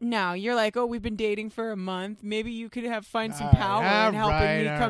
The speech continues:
Speaker 2: right.
Speaker 1: to ter-," like,
Speaker 2: Jeez
Speaker 1: no,
Speaker 2: Louise.
Speaker 1: no, no. I think this is, like, a weird Ramon fetish here. Ramon's got, like,
Speaker 2: Miércoles. Oh, my
Speaker 1: Ramon's
Speaker 2: God.
Speaker 1: got, like, a fantasy about, uh,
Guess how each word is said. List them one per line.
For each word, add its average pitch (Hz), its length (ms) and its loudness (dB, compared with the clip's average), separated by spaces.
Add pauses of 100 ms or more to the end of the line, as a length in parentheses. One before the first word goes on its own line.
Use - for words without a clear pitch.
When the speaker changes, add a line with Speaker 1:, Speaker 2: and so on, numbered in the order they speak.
Speaker 2:
right. 202 100 -12
Speaker 1:
to - 100 -4
ter-," - 100 -10
like, 208 220 -4
Speaker 2:
Jeez 196 760 4
Speaker 1:
no, 143 40 -6
Speaker 2:
Louise. 143 120 -6
Speaker 1:
no, 180 440 2 (380)
no. 170 420 -4 (220)
I 226 80 -4
think 262 240 -6
this 208 160 -6
is, 185 120 -6
like, 175 200 -4
a 160 40 -6
weird 165 380 -2
Ramon 170 400 -4
fetish 156 380 -8
here. 160 180 -10
Ramon's 170 400 0
got, 180 160 2
like, 233 140 8
Speaker 2:
Miércoles. 165 680 4
Oh, 226 140 6
my 226 80 2
Speaker 1:
Ramon's 214 360 4
Speaker 2:
God. 233 100 2
Speaker 1:
got, 185 200 2
like, 180 220 0
a 160 120 -4
fantasy 175 760 -4
about, 156 540 -6
uh, 151 500 -6